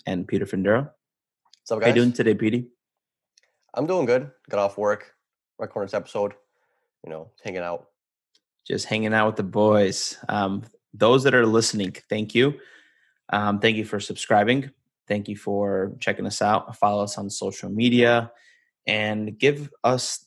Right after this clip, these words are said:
Speaker 1: and this podcast, if it helped you in any way, five stars. With, um, with everything we're trying to do, it grows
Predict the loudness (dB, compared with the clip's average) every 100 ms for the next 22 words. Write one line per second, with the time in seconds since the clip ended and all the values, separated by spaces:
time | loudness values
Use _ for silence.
0 | -6 0 0 0 0 0 0 -2 -2 -2
1 | -8 -8 0 0 0 0 -2 4 4 6
2 | 4 0 -8 _ 2 2 2 -2 -12 _
3 | _ _ _ _ _ _ _ _ _ -4
4 | 0 2 0 0 -4 -12 _ -2 2 2
5 | 0 -4 -8 -6 -8 -8 -8 -2 0 0
6 | -2 -6 -4 -2 0 -2 -4 -8 -12